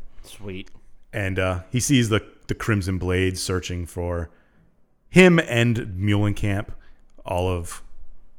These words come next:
Speaker 2: Sydney's kind of thing. And then someone here explains that when you die in Leomond, you don't actually die. It's an incomplete death. So that explains the undead people you fight throughout the game.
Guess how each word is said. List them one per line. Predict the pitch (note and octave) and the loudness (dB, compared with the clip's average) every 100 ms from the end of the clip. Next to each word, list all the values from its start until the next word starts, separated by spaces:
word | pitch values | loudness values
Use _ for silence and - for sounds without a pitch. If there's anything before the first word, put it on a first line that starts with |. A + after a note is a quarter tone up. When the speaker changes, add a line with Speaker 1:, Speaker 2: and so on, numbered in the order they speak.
| - - | -20 -16
Speaker 2:
Sydney's | - - F2+ F2 E2+ - | -10 -6 -4 -4 -6 -6
kind | F2+ E2 | -6 -6
of | E2 - | -8 -10
thing. | F2+ E2+ E2+ - - _ _ _ _ _ _ - - | -8 -8 -8 -12 -20 _ _ _ _ _ _ -20 -12
And | G#2 G#2 | -4 -2
then | G2+ F#2+ F2+ _ _ - - _ _ _ _ - - - | 0 -2 -6 _ _ -20 -20 _ _ _ _ -20 -20 2
someone | - F3+ C3+ | 6 8 8
here | G#2+ G#2 | 6 2
explains | - - G#2 G2 F#2 | 0 -2 -2 0 0
that | F#2 G2 - - - | -2 -2 -8 -20 -8
when | A#2 G2 | -2 -2
you | F#2 | 0
die | F#2 F#2+ F#2 | 0 2 0
in | F2+ | 0
Leomond, | F2+ F2+ F2 F2 F2 | -2 -2 0 -2 -2
you | F2 | -4
don't | E2+ - | -4 -4
actually | F2+ - E2 | -6 -6 -8
die. | D2+ E2 E2+ F2 F2+ - - | -6 -4 -2 -4 -6 -10 -10
It's | - | -6
an | G2 | -4
incomplete | G2 F#2+ - F2+ F2 | -2 -4 -4 -4 -2
death. | F2+ F2+ - - - | -2 -4 -8 -20 -10
So | - | -6
that | F2+ | -4
explains | E2+ - F#2 F2 | -6 -6 -6 -4
the | F2 F#2+ - | -6 -10 -10
undead | A2+ G2+ E2+ F#2 F2+ | -6 -4 0 -2 -2
people | G#2 - G#2 | -4 -2 -2
you | |
fight | G2 G#2 F#2+ | -2 -4 -4
throughout | - G#2 G#2 | -6 -6 -6
the | |
game. | G2+ G#2 | -6 -4